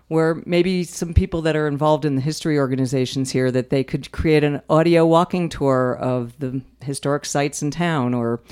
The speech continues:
maybe a driving tour out in the valley,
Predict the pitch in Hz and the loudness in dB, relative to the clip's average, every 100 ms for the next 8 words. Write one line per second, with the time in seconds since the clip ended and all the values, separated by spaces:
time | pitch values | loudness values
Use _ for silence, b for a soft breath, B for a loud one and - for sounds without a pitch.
0 | B B 120 131 135 135 135 - - 139 | B B -4 0 0 0 -2 -8 -14 -6
1 | 156 175 156 143 143 123 117 127 139 135 | -2 -2 -2 -6 -6 -4 -4 -4 -6 -4
2 | 147 165 139 120 | -2 -2 -2 -6